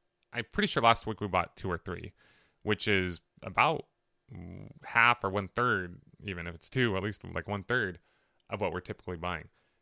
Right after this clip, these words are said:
And I'm totally okay with that. In fact, um, I told my team I would like to consistently be around three to four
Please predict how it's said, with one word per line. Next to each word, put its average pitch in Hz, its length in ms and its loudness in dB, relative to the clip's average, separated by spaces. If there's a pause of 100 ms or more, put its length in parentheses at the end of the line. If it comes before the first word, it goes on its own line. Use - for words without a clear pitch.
(240)
And 98 80 -10
I'm 90 200 -6
totally 104 560 -2
okay 90 280 -2
with 87 120 -4
that. 85 180 -8
In 85 80 -14
fact, 95 600 0
um, 85 480 -10
I 98 80 -4
told 95 200 -8
my 87 120 -4
team 92 520 -8 (520)
I 101 100 0
would 92 160 -2
like 104 460 2
to 92 540 -4 (360)
consistently 104 1000 -4 (280)
be 131 240 0
around 110 480 0 (560)
three 107 220 0
to 104 80 2
four 87 580 -4